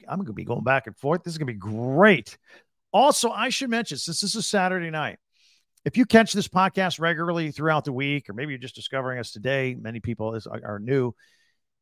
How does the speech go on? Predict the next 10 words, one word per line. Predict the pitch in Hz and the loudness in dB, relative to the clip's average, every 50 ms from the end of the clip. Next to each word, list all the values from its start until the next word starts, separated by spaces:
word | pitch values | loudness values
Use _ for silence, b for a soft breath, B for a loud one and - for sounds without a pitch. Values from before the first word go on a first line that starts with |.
| _ _ | _ _
Uh, | - 160 175 180 185 185 | 2 4 4 4 2 2
the | 170 165 165 | 2 0 2
past | 131 156 214 269 277 - - - | 4 4 4 4 4 2 2 2
two | 277 330 302 | 2 2 2
weekends | 262 214 190 147 147 196 247 240 - 208 196 175 139 | 0 -2 -6 -4 -2 -2 -2 0 2 2 2 2 0
on | 151 147 143 | -2 -4 -4
Saturday | - - - 180 190 220 226 214 185 170 151 143 | -6 -2 0 2 2 4 4 4 4 4 4 4
after | 147 160 175 - - 165 | 2 0 -2 -2 -4 -6
the | 147 | -6
games, | 135 113 147 170 185 190 175 160 147 123 | -6 -4 -4 -2 -2 -2 -2 -4 -6 -8